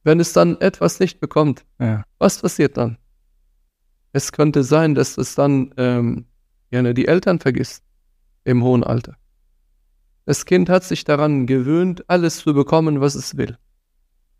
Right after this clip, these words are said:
Speaker 1: Aber irgendwann können die Eltern nicht mehr. Was macht das Kind dann? Das Kind entfernt sich dann von den Eltern. Und das ist keine gute Sache.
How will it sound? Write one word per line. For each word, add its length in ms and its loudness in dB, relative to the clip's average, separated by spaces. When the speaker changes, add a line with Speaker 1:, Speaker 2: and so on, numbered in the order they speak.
Speaker 1:
Aber 100 2
irgendwann 460 2
können 220 2
die 100 2
Eltern 300 0
nicht 220 -2
mehr. 140 -4
Was 220 2
macht 200 0
das 180 -4
Kind 220 -2
dann? 160 -2
Das 220 -4
Kind 320 0
entfernt 440 2
sich 180 -4
dann 160 0
von 180 0
den 160 2
Eltern. 360 -6
Und 120 2
das 140 6
ist 60 -10
keine 280 2
gute 260 -4
Sache. 240 -20